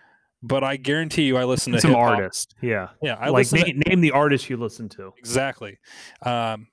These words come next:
Speaker 1: but I listen to hip-hop, like, ninety percent of the time, right? So if you to-, if, if I go into a sh-,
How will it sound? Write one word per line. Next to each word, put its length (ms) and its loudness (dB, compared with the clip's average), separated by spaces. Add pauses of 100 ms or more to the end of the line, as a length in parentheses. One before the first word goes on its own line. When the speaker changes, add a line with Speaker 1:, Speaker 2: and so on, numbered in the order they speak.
(140)
Speaker 1:
but 100 -2
I 60 0
listen 280 -2
to 80 -2
hip-hop, 400 -4 (140)
like, 160 -6
ninety 300 -6
percent 300 -6
of 40 -8
the 60 -10
time, 320 -10
right? 240 -6
So 280 -2 (400)
if 160 -6
you 140 4
to-, 240 0
if, 280 -8
if 260 -2
I 120 0
go 160 -2
into 140 -2
a 40 0
sh-, 160 -6